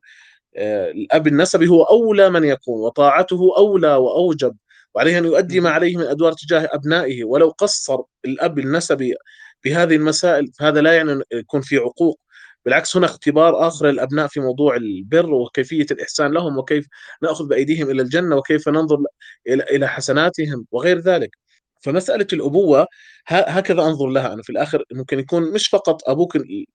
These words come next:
Speaker 1: ال-، النسبي هو، هو فقط الأب، قد يكون هناك لك م-، أحيانا يس-، يسميها البعض الأب الروحي، إنه في أب روحي إلي، اللي هو قد يكون هو الشيخ والمربي، وإن كان أع-، وه-، والأعظم من هذا أن يكون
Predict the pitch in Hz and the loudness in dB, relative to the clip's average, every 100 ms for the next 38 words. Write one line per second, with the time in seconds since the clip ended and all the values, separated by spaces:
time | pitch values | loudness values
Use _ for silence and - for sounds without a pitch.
0 | 87 90 78 55 69 - 113 92 131 180 | -14 -12 -12 -12 -14 -8 -8 -4 -2 0
1 | 156 135 147 165 151 - - - 156 151 | 2 2 2 4 4 0 -10 2 2 2
2 | 156 147 151 143 - - 135 147 147 151 | -4 -4 -2 -2 -2 -2 -2 0 0 2
3 | 156 175 170 147 151 - - - - 117 | 0 0 -2 -2 -10 -12 -20 -20 -14 -10
4 | 120 160 160 156 151 - 127 131 151 151 | -4 0 2 0 -2 -8 -6 0 0 0
5 | 143 151 143 151 156 147 165 - 101 _ | 0 2 2 4 2 4 2 0 -8 _
6 | _ _ _ - 127 127 170 - 156 143 | _ _ _ -14 -8 -6 0 0 0 -2
7 | 165 165 151 117 101 98 _ _ _ - | -2 0 -2 -4 -8 -12 _ _ _ -14
8 | 104 147 151 147 139 143 175 180 190 - | -4 0 0 0 0 0 0 0 0 2
9 | 202 - 143 170 226 220 120 - _ _ | 0 0 0 2 0 -2 -10 -12 _ _
10 | _ - 135 160 202 202 170 143 - _ | _ -4 -4 0 2 2 2 -2 -8 _
11 | _ 180 175 143 151 180 147 143 139 190 | _ 0 2 2 0 0 2 2 2 0
12 | 185 175 175 180 185 - 147 139 160 151 | 2 -2 0 0 0 0 -2 0 0 2